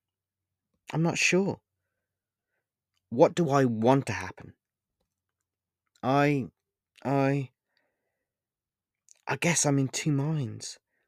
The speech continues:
One side of me thinks that the wolf coming back into my life would be the worst thing ever. But the other side of me,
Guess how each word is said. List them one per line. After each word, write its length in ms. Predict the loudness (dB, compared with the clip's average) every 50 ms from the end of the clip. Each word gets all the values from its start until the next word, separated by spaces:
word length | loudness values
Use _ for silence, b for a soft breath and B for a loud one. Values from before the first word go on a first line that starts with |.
| _ _ _ _ _ _ _ _ B B B B B B 8
One 220 | 10 10 10 10
side 260 | 8 8 10 10 10
of 60 | 10
me 100 | 6 4
thinks 500 | 0 0 0 2 2 2 0 -2 -6 -6 -6
that 120 | -6 -4
the 80 | -4 -4
wolf 400 | -4 -2 2 2 2 2 0 -4
coming 300 | -2 0 2 2 0 4 4
back 280 | 4 4 4 2 -4
into 160 | -6 -4 0
my 140 | 2 2 2
life 360 | 4 4 4 4 4 4 2
would 140 | -2 -4 -2
be 80 | -2 -2
the 100 | -2 -2
worst 320 | 0 2 2 2 2 0
thing 180 | -2 -4 -4 -2
ever. 300 | -2 -2 -2 -4 -6 -6 _ _ _ _ _ _ _ _ _ _ _ _ _ _ _ _ _ _ _ _ _ _ _ _
But 100 | -10 -8
the 120 | -8 -10 -6 _ 2
other 220 | 4 4 6 4
side 320 | 4 2 2 0 0 -2
of 60 | -4 -8
me, 280 | -12 -12 -14 -16 -18